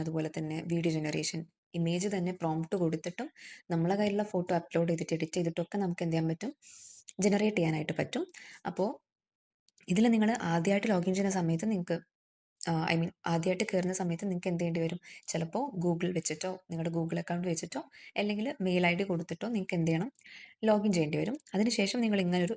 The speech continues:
ഇന്റർഫേസിലേക്കാണ് എത്തുന്നത്. അത് കഴിഞ്ഞിട്ടുണ്ടെങ്കിൽ നമുക്ക് just directly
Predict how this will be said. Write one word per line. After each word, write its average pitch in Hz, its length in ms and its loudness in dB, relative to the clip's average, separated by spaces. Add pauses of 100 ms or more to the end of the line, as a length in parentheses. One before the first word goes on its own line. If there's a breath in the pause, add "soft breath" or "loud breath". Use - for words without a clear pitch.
ഇന്റർഫേസിലേക്കാണ് 165 720 -2
എത്തുന്നത്. 175 340 -4 (1040 loud breath)
അത് 269 160 4
കഴിഞ്ഞിട്ടുണ്ടെങ്കിൽ 233 500 2
നമുക്ക് 190 220 -2
just 175 220 -4 (240)
directly 175 340 0